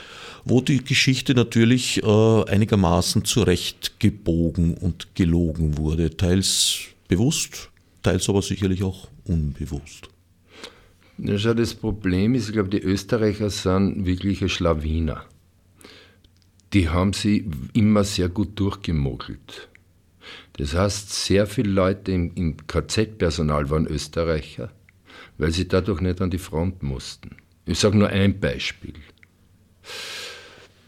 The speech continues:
Speaker 2: Der österreichische Charakter ist eine sehr spannende Geschichte, weil deswegen ist ja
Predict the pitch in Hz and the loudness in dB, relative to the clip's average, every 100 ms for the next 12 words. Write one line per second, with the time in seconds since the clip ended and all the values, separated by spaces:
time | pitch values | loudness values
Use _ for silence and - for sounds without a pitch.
0 | - 107 95 92 107 151 113 120 104 90 | -2 2 4 4 6 6 6 4 4 4
1 | 85 101 - 104 101 - 101 101 - 92 | 4 0 0 2 2 2 2 2 2 4
2 | 101 101 95 - 110 104 - 95 87 - | 4 4 2 2 2 0 0 0 2 2
3 | 101 - 120 104 104 101 | 2 4 4 4 4 4